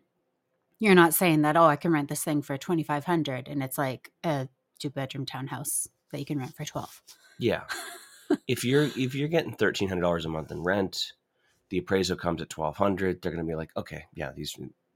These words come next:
Speaker 2: they're in the right
Speaker 1: Range.
Speaker 2: ballpark."
Speaker 1: Yeah.
Speaker 2: If you say it's seventeen hundred, they're gonna be like, "Ah, that's a lie."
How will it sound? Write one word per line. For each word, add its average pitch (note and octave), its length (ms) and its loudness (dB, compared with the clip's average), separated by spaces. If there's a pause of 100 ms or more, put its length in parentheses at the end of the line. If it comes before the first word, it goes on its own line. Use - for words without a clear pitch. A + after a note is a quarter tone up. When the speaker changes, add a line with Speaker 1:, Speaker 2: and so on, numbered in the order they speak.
(140)
Speaker 2:
they're F2+ 160 -4
in D#2 80 -4
the C#2+ 100 -8
right - 160 -10 (320)
Speaker 1:
Range. D#3+ 300 -6
Speaker 2:
ballpark." - 220 -4 (100)
Speaker 1:
Yeah. D#3+ 140 -12 (520)
Speaker 2:
If - 120 -16
you F#2+ 60 -8
say G2 160 2
it's F2 140 -2
seventeen E2 440 -2
hundred, D#2 280 -10
they're - 140 -10
gonna - 120 -10
be - 80 -10
like, C#2+ 220 -8
"Ah, D#2+ 720 -4
that's - 160 -8
a A1+ 100 -12
lie." - 220 -16